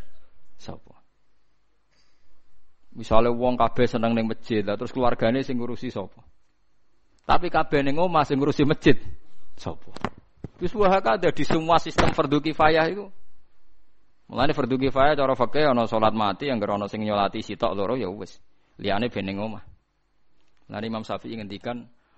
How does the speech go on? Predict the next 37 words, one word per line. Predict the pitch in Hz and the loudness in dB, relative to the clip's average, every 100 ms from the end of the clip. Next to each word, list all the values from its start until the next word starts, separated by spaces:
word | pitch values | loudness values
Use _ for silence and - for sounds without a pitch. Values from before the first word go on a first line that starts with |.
| - | -12
"Aja | 107 - 107 | -10 2 2
geman | 104 110 123 | 2 0 0
ulama | 117 110 113 104 | 2 2 2 -2
men | 113 | -4
tekone | 104 113 107 107 | -6 -4 -4 -4
salat | 104 104 - | -4 -4 -4
jenazah. | 101 101 98 95 | -6 -6 -8 -10
Nek | 92 | -8
ora | 101 117 110 | 0 4 4
teko, | 113 135 | 0 2
ora | 135 107 | 2 2
teko | 101 101 98 | 0 -2 -4
ae. | 98 92 101 113 | -4 -10 -14 -10
Nggo | 113 110 | 2 4
nunjukno | 113 107 107 131 | 4 2 2 2
nek | 120 107 | 2 2
iku | 123 | 2
ora | 107 | 4
wajib." | 104 104 - 98 - - - - - - - - - - _ _ _ _ | 4 0 -4 -10 -12 -16 -18 -20 -20 -20 -20 -20 -20 -20 _ _ _ _
Tapi | - 98 | -14 -6
nek | 147 131 | -2 -2
ning | 135 | 0
kene | 151 | 0
rawani | 151 139 147 151 | 2 4 4 2
kan | 147 156 | 0 0
darani | 117 110 120 | 4 4 4
sombong. | 123 127 131 104 95 - - - - - - - - - _ _ _ _ _ _ | 2 0 0 -4 -8 -16 -20 -20 -20 -20 -20 -20 -20 -20 _ _ _ _ _ _
Ya | - 147 | 0 2
perkara | 196 202 214 | 4 2 2
ini | 214 | 2
tadi, | 202 196 - 247 | 2 4 4 0
sekali | 233 170 - 208 214 208 | 0 -4 2 2 4 0
sepakat | 185 - - 151 147 143 - | -2 0 2 2 4 0 2
semua, | 143 131 113 95 - 117 _ _ _ - | 2 4 4 2 0 -12 _ _ _ -10
wong | 120 143 143 | 4 4 6
sak | 135 - - | 2 2 0
desa | 110 135 | 4 4